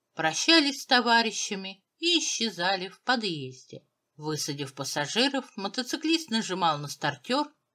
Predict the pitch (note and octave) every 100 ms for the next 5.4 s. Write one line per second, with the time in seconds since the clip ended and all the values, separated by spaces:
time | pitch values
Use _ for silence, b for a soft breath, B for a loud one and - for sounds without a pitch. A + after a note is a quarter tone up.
0 | _ - G#3+ D4+ - A3+ G3 D#3 C#3+ C3
1 | - G3 D#3 B2 B2+ - - - _ _
2 | - E3+ F3 - G3+ F#3 F3 F#3+ E3 -
3 | E3+ F#3 A#3 C#4 - C4 A3 G#3+ G#3 -
4 | F3+ F#3+ C#4+ D4 C4+ C4+ C#4 D4+ C#4 D#3
5 | D3+ - D#3+ D#3